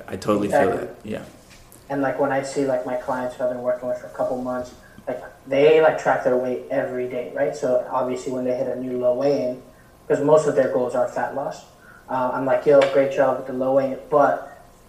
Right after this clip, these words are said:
Speaker 2: the things that really get me, like, super pumped is when they tell me, like, "Oh, I just feel a lot more confident," or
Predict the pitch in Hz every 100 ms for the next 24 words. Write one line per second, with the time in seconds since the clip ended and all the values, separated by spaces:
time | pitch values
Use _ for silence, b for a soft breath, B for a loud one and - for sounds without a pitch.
0 | - - 139 - 156 156 143 143 135 135
1 | 143 135 131 135 135 127 123 - 143 127
2 | 123 143 139 135 127 127 120 131 127 123
3 | 120 - 127 123 - - 135 131 123 123
4 | 123 123 - 127 127 127 123 123 127 127